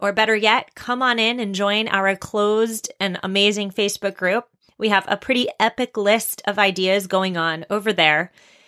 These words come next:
Just search Facebook for Sustainable Minimalists and it will take you to us. Now, on next week's show, I kind of teased this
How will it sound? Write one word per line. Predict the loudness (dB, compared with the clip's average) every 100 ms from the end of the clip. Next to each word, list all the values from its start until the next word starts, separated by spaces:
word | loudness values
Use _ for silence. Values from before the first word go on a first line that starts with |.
| _ 0
Just | 0 2
search | 0 0 2
Facebook | 0 2 2 2 0
for | -6 -4
Sustainable | -4 -4 -2 -2 0 0
Minimalists | 0 0 0 -2 -6 -8
and | -8 -4
it | -4
will | -4
take | -2 -4 0
you | 0 0 -4 -6
to | -4 -2 -2
us. | -4 -6 -12 -12 -14 _ _ _ _ _ _ _ _ _ -6
Now, | 0
on | 0 2
next | 0 -2
week's | -4 0
show, | 4 6 6 2
I | -6
kind | -6 -4 -4
of | -4 -8 _ -12
teased | -4 -2 0
this | -2 -2 -6